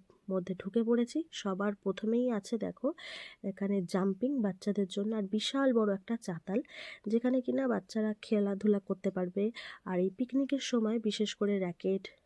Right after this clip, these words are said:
ব্যাট, বল এই সমস্ত খেলতে পারবে। আর চারপাশটা এতটাই কুয়াশা, কি বলবো। আর এদিকটা চলো যাই, আগে দেখি কি আছে। এই দেখো, এখানে আছে একটা বাচ্চাদের, আহ, ঘোড়া দোলনা, আর এখানে আছে পরপর দুটো স্লাইডিং।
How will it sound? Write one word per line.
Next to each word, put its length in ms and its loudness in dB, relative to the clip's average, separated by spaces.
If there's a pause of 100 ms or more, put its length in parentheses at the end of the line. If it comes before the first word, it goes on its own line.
(160)
ব্যাট, 300 -2 (140)
বল 320 0
এই 100 2
সমস্ত 460 -4
খেলতে 320 -4
পারবে। 320 -6 (460)
আর 180 -6
চারপাশটা 640 -4
এতটাই 480 -2
কুয়াশা, 600 0 (140)
কি 140 2
বলবো। 380 2 (840)
আর 120 0 (100)
এদিকটা 540 2
চলো 280 4
যাই, 300 2
আগে 180 0
দেখি 340 -4 (100)
কি 220 4
আছে। 340 0 (500)
এই 140 0
দেখো, 260 -4
এখানে 360 -2
আছে 240 -4
একটা 320 -4 (420)
বাচ্চাদের, 640 0 (380)
আহ, 220 -2
ঘোড়া 380 4
দোলনা, 520 2
আর 140 2
এখানে 420 2
আছে 220 -2
পরপর 420 -2
দুটো 340 -2
স্লাইডিং। 560 0